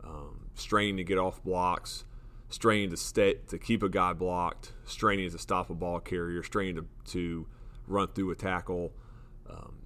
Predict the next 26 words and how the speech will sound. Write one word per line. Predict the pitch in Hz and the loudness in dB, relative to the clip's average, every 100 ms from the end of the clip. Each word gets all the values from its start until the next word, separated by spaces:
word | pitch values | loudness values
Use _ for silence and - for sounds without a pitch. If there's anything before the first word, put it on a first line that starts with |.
| - | -4
those | 98 104 | 2 2
are | 98 | 4
all | 92 | 2
things | 87 90 87 82 | 2 -2 -4 -4
that, | 85 - | -4 -4
that | - | -6
win | 90 90 | -6 -4
or | 80 | -4
lose | 82 90 87 80 - | -4 -4 -4 -6 -8
football | - 107 87 | -4 -2 -2
games | 87 90 - | -2 -2 2
far | 139 139 | 8 10
more | 135 120 104 90 85 - - - - - | 10 8 6 4 2 -8 -14 -16 -16 -12
than | 90 87 | -6 -4
scheme, | - - 120 113 90 82 - | -4 -2 2 2 2 -4 -6
in | 90 | -6
my | 82 | -4
opinion. | 80 87 80 73 76 - - | -4 -6 -6 -8 -10 -14 -14
Uh, | 78 80 - - - - | -14 -14 -16 -16 -16 -8
it | 92 92 | -2 0
is | 85 82 78 - 82 | 0 -2 -6 -10 -6
the | 87 | -6
ability | 82 92 90 85 82 80 - - - - - | 0 2 2 0 -4 -6 -10 -16 -16 -16 -14
to | 87 | -6
perform | 92 - 104 95 87 | -4 0 2 2 0
the | 87 82 80 | -2 -4 -6